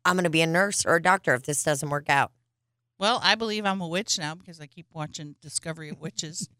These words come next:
Speaker 2: I don't know how to cast any spells. But I'm thinking, "Yeah, I probably was a witch at some point in my, w-, one of my lives."
Speaker 1: In my earlier years.
Speaker 2: I'm hundreds of years old.
Speaker 1: You didn't watch The Witcher?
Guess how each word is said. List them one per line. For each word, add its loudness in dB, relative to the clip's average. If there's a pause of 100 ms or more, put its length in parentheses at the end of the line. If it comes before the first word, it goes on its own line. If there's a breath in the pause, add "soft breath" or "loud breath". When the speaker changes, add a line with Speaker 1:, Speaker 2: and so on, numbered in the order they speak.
(300)
Speaker 2:
I 0
don't 2
know 0
how 4
to 2
cast 0
any -4
spells. -10 (1000)
But -2
I'm -2
thinking, -6 (100)
"Yeah, 0
I -6
probably 0
was 0
a -2
witch -4
at -8
some -14
point -14 (100)
in -12
my, -14
w-, -20 (140)
one -8
of -8
my -10
lives." -4 (560)
Speaker 1:
In -4
my 2
earlier 2
years. -2 (1500)
Speaker 2:
I'm -20
hundreds -6
of -16
years -2
old. -8 (160)
Speaker 1:
You 2
didn't 2
watch 2
The 2
Witcher? 0